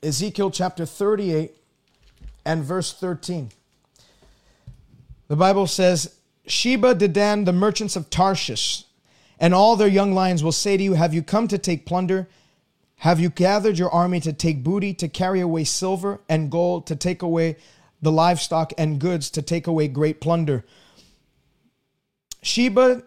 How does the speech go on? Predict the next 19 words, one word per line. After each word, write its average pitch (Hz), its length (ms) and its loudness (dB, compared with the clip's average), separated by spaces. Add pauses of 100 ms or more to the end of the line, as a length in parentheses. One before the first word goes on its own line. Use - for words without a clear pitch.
Dedan, 196 580 0
and 185 160 2
the 185 80 2
merchants 214 500 0
of 147 200 -6
Tarshish. 185 500 -2 (120)
Tarshish 220 640 -2
is 170 120 -2 (120)
oftentimes 185 760 -2
referred 202 460 -2
to 170 160 -4
as 165 160 -2
the 165 100 -6
furthest 226 800 -2 (160)
western 190 680 -2
region, 170 340 -2
the 147 80 -6
furthest 220 520 -4
western 185 560 -6